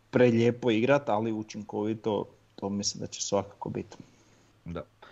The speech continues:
Speaker 2: I zanimljivo je kad već pričamo o Dinamu, ajde sad malo ćemo produžit priču, ali zanimljivo je kako je on doista neke igrače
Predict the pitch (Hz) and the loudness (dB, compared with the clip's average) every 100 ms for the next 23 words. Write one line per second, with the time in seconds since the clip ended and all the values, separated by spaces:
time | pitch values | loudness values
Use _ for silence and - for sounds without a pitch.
0 | - - 110 151 185 202 143 117 113 127 | -12 -2 4 6 8 8 8 8 6 4
1 | - 127 120 95 92 92 98 117 117 98 | 2 -2 0 0 0 0 2 4 4 4
2 | 90 - - - 87 90 - 95 92 90 | 0 -6 -12 -6 -2 -2 -2 -2 0 2
3 | 82 - 87 82 90 98 101 104 110 101 | 0 0 -2 0 0 2 2 0 0 2
4 | 95 90 110 135 180 165 107 127 120 131 | 4 6 6 6 8 8 8 4 4 2
5 | 117 104 120 139 110 110 120 98 90 87 | 2 4 2 4 2 2 2 0 0 2
6 | 92 107 117 | 4 4 2